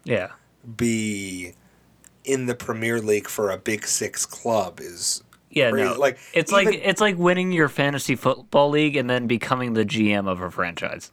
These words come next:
Speaker 2: Yeah, like, even being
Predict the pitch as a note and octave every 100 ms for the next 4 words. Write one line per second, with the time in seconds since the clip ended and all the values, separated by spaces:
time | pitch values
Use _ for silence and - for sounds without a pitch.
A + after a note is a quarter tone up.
0 | _ _ _ C#3+ C#3+ D#3 D#3 C#3+ - _
1 | _ _ - F3+ F3+ E3+ C#3 C3 C#3+ C#3+
2 | C#3 B2 A#2